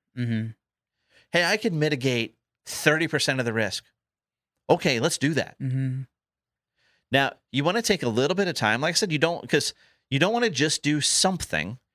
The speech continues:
Speaker 2: right?
Speaker 1: Yeah.
Speaker 2: You don't wanna waste time and resource on something that's not going to be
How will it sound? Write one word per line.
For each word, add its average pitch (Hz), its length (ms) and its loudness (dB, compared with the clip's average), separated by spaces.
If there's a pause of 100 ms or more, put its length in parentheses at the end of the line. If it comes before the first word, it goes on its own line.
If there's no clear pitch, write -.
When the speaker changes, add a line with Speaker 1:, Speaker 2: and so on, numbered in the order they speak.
(160)
Speaker 2:
right? 156 100 4
Speaker 1:
Yeah. 113 80 0
Speaker 2:
You - 60 0
don't 175 200 0
wanna 220 160 0
waste 165 280 -2
time 139 200 2
and 127 80 -2
resource 123 520 0
on 117 180 -2
something 117 300 -4
that's 104 200 -4
not 110 460 0
going 120 280 -2
to 110 100 -4
be 98 260 -4